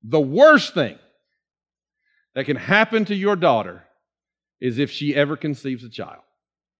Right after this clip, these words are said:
So last, it was a spring, a year ago spring. Bishop Odia is here. My friend from Africa is here.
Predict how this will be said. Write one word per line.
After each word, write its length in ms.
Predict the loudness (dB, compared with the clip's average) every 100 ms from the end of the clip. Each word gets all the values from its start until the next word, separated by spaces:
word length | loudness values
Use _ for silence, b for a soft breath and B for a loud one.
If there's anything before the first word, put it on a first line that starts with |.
| _ _ _ _ _ _ _ _ _ _ _ _ _ _ _ _ _ _ _ _ _ _ _ _
So 160 | 0 4
last, 600 | 6 6 4 0 -12 -18 -20 _ _ _ _ _ _ _ _ _ _ -20 -14 0
it 60 | 2
was 160 | 2
a 60 | -2
spring, 500 | 0 4 4 2 -2 -2
a 120 | -2
year 240 | 2 4
ago 200 | 6 4
spring. 520 | 2 0 0 0 -2 -12 _ _ _ _ _ _ _ _ _ _ _ _ _ _ _ _ _ -12 -2
Bishop 300 | 0 2 2
Odia 420 | 4 6 6 4
is 100 | 2
here. 200 | 2 2
My 160 | 2
friend 240 | -2 -4 -4
from 140 | -2
Africa 420 | 0 0 -4 -6
is 180 | -4 -4
here. 440 | -4 -2 -4 -6